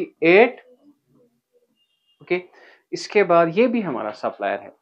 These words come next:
लेकिन हमने इसे वापस किया है cash purchase return of goods। ख्याल रखना क्या? Okay, now after that we have Prem Brothers, we have Prem Brothers to purchase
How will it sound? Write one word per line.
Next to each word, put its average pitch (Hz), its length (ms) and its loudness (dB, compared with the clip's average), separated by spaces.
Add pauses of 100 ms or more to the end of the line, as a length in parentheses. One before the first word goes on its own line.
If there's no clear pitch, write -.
(320)
लेकिन 175 180 -2
हमने 180 320 -2
इसे 170 240 -6
वापस 147 440 -2
किया 143 260 -2
है 147 160 -8 (260)
cash 151 340 -2 (320)
purchase 147 520 -6 (140)
return 131 460 -6 (160)
of 135 200 -6 (120)
goods। 113 300 -6 (220)
ख्याल 143 220 4
रखना - 260 -12 (840)
क्या? 160 100 2 (2250)
Okay, 135 180 -10 (720)
now 151 140 2
after 202 300 2
that 220 180 8
we 196 140 -2
have 208 160 0
Prem 180 220 2
Brothers, 117 360 -2 (400)
we 139 180 -2
have - 160 6 (640)
Prem 156 300 2
Brothers 104 400 -8 (800)
to 214 80 -4 (100)
purchase 190 560 0